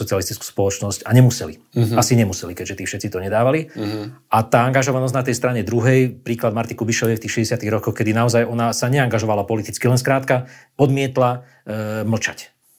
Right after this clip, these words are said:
Speaker 1: a nehovoriť svoje názory, za čo teda niesla aj patričnú zodpovednosť v tom čase a na dvadsať rokov vlastne sa musela odmlčať dobrovoľne, lebo mohla to takisto urobiť tak, ako to robili mnohí ostatní, že skrátka mohla byť len ticho. To stačilo v tom čase.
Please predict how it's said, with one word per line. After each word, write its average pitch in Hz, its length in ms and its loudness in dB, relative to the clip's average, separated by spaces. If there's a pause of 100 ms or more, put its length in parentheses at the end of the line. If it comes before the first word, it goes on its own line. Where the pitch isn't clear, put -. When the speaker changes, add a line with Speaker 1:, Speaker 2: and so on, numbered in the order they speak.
(120)
Speaker 1:
a 110 160 0
nehovoriť 110 440 4
svoje 107 200 -6
názory, 120 480 4
za 120 80 2
čo 117 160 -4
teda 113 320 0 (400)
niesla 110 400 -6
aj 104 80 -8
patričnú 107 320 -8
zodpovednosť 117 480 -2
v - 80 -8
tom 123 80 -2
čase 131 260 0 (600)
a 98 320 -2
na 101 400 -8
dvadsať 101 240 -4
rokov 98 240 -6
vlastne 98 240 -6
sa 104 160 -4
musela 101 320 0
odmlčať 87 720 -8
dobrovoľne, 90 640 0
lebo 101 320 -2
mohla 127 480 4
to 131 80 -8
takisto 120 560 -2 (880)
urobiť 110 320 0
tak, 107 80 -4
ako 113 120 -8
to 107 120 -8
robili 104 240 -6
mnohí 98 160 -10
ostatní, 104 320 -8
že 98 80 -6
skrátka 101 320 -6
mohla 98 240 -4
byť 95 120 -6
len 90 120 -8
ticho. - 240 -12
To - 160 -12
stačilo 92 320 -6
v - 160 -16
tom 90 80 -16
čase. - 240 -12